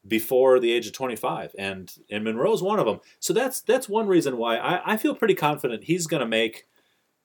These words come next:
you know, one to f-, four All-Star games in his career, just because of his offen-, offensive potential. We would have to live with having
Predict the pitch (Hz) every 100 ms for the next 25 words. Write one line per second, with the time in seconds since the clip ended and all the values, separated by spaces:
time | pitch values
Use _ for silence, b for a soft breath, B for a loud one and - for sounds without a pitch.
0 | _ 117 110 95 98 107 - _ - -
1 | 120 113 135 139 127 117 - - - -
2 | - 123 120 101 98 - 104 92 90 80
3 | 80 87 87 - 92 90 82 80 _ _
4 | _ _ _ _ 120 117 117 110 98 90
5 | 95 - 95 90 95 _ 98 87 95 87
6 | - - 95 - 78 - _ _ _ _
7 | - 135 139 135 160 185 - 131 131 135
8 | 107 101 117 117 110 101